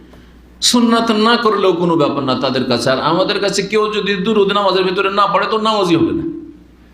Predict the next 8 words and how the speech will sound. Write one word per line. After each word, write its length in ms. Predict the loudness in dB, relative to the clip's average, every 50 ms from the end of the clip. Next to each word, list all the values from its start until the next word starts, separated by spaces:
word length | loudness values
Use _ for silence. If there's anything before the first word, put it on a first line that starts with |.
| -20 -20 -20 -20 -20 -18 -8
তাহলে 180 | -4 -2 -2 -2
কি 200 | 0 0 0 2
বেশি 280 | 2 2 2 2 2
দুরূদ 240 | 2 2 2 2 2
পড়ে 140 | 0 0 0
চিন্তা 260 | 0 -2 -2 -2 -4
করেন। 300 | -4 -6 -8 -8 -10 -14 -16 -18 -18 -20 -20 -20 -20 -20 -20 -20 -20 -20 -20 -20 -20 -20 -20 -20 -20 -18 -18 -18 -18 -18 -16 -16 -18 -16 -16 -16 -16 -16 -16 -16 -14 -14 -14 -14 -14 -14 -16 -16 -14 -10 -6 -2 0 0 0 2 2 2 4 4 2 2 2 0 -2 -2 -4 -8 -10 -14 -18 -20 -20 -20 -20 -20 -20 -20 -20 -20 -20 -20 -20 -20 -20 -20 -20 -20 -18 -16 -14 -14 -16 -16 -18 -18 -18 -18 -18 -18 -4 -2
মুশরিকরা 640 | 0 2 2 2 2 2 2 2 0 0 -2 -4